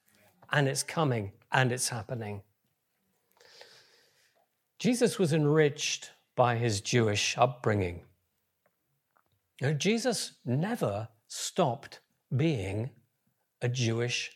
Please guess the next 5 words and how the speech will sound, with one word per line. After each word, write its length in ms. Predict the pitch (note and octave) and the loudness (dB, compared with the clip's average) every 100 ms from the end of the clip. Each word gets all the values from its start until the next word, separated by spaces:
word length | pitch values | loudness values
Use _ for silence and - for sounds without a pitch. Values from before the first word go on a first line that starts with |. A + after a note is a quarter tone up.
| - - | -20 -12
rabbi. 720 | A2 B2 A#2+ G2 D#2+ C#2+ C#2 - _ _ _ _ _ - - _ _ - | -2 2 2 0 -2 -6 -12 -14 _ _ _ _ _ -20 -20 _ _ 0
That's 320 | C#3 E3 - | 0 0 -4
what 160 | F#3 | -2
he 240 | G3 G3+ - | 0 -2 -6
was. 680 | B2+ C3 G#3 B2 F#2 - - | -4 -2 -2 -2 -4 -6 -8